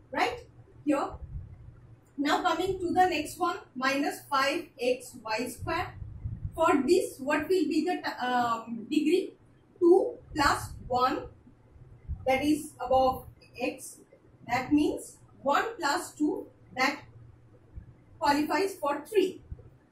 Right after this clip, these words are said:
And seven is the constant. So among these two and three, which is the bigger one? Three is the bigger one.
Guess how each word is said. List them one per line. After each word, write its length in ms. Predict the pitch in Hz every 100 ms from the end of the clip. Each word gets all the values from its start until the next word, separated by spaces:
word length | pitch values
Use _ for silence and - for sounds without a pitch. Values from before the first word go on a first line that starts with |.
| -
And 160 | 370 -
seven 280 | 330 302 415
is 120 | 349
the 100 | 311
constant. 440 | 320 - - - - _ _ -
So 100 | 370
among 340 | 311 359 440 403
these 240 | 466 494 -
two 260 | 339 359 453
and 320 | 427 440 440
three, 400 | - 339 - - - -
which 120 | 302
is 140 | 392
the 160 | 403 302
bigger 300 | 349 381 370
one? 220 | 359 440 - - _ - - -
Three 180 | 381
is 180 | 403 381
the 80 | 403
bigger 280 | 392 392 392
one. 200 | 381